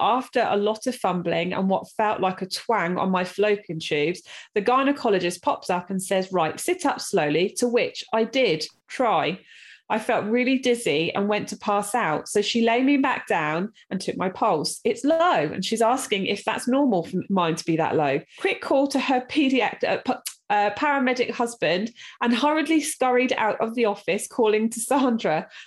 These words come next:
I'm mildly panicked, dizzy, and in discomfort, to say the least.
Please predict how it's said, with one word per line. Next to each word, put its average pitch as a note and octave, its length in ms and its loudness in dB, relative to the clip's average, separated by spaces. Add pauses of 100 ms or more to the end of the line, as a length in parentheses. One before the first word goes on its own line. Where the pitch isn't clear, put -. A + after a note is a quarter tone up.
(100)
I'm A#3 160 2
mildly C#4 400 2
panicked, G3 480 -4
dizzy, F#3 420 2
and G#3 320 -2
in G#3+ 180 0
discomfort, A3+ 640 -2
to G3 60 -4
say F#3+ 240 0
the G3 120 2
least. G#3 480 -2